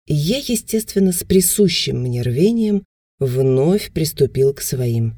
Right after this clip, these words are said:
обязанностям. Знаете, кто виноват в том, что я стал хулиганом? Горбачёв со своей перестройкой.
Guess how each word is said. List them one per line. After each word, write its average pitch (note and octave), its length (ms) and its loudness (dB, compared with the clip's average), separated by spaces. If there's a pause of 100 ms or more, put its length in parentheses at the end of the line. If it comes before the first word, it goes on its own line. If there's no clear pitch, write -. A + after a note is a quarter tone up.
(140)
обязанностям. A#2 960 -6 (680)
Знаете, E3+ 520 0
кто - 360 0
виноват A#2+ 440 -4
в - 100 -12
том, F#3 240 -4 (260)
что - 280 -2
я B2+ 320 0
стал A#2+ 400 -6 (160)
хулиганом? A#2+ 720 -6 (840)
Горбачёв E3 840 0 (100)
со - 160 -4
своей B2+ 300 0
перестройкой. B2 760 -4